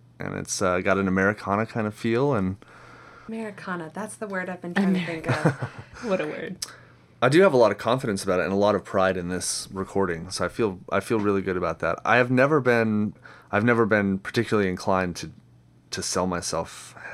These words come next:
Speaker 1: strongly, and the idea of promoting, you know, my own st-, my own music or promoting myself seems kind of like work to me,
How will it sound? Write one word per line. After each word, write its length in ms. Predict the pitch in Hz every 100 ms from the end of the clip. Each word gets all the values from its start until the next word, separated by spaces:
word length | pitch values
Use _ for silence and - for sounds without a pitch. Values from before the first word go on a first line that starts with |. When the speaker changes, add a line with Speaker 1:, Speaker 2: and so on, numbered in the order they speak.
| -
Speaker 1:
strongly, 640 | - - 90 87 76 - - - - - -
and 360 | 110 107 104 - - - - _ _ _ _
the 160 | 117 117
idea 440 | 110 107 127 135
of 160 | 117 -
promoting, 720 | - 101 95 101 110 117 117 - _ _ _ _ _ - - - -
you 120 | 107
know, 60 | 98
my 180 | 95
own 220 | 87 98 98
st-, 280 | - -
my 220 | - 95 92
own 180 | 92
music 480 | 92 95 95 92 -
or 300 | 90 85 80 - _ - _ _ _ - -
promoting 360 | - 107 101 98
myself 560 | 90 - 92 87 - - - - -
seems 280 | - 139 131
kind 200 | - 113
of 100 | 104
like 440 | 104 95 - - - _ _ _ _ - _ _ _ _ - _ _ _ -
work 400 | 98 95 - -
to 140 | 82
me, 220 | 76 64